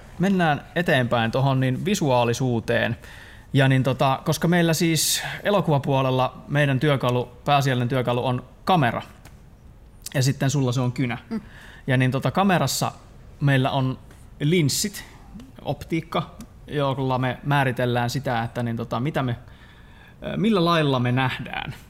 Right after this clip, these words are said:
Speaker 1: Minkälaisen linssin läpi me nähdään se maailma. Onko se niinku pitkä teleobjektiivi, jolla, joka rutistaa taustaa niinku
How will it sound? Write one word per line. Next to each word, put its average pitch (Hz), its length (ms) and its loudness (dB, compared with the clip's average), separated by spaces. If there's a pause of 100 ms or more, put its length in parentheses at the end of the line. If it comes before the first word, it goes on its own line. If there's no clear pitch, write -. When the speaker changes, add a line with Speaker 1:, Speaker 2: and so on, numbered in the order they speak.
(380)
Speaker 1:
Minkälaisen 131 680 0
linssin 131 400 0
läpi 117 240 -2
me 113 160 -4 (140)
nähdään 113 440 -2
se 120 80 -4
maailma. 117 380 -2
Onko 135 240 -2
se 123 180 0 (680)
niinku 117 300 -4
pitkä 175 360 -2 (460)
teleobjektiivi, 131 1120 0 (160)
jolla, 127 240 -4
joka 135 360 -2 (360)
rutistaa 143 600 -2
taustaa 127 880 -4 (320)
niinku 92 300 -12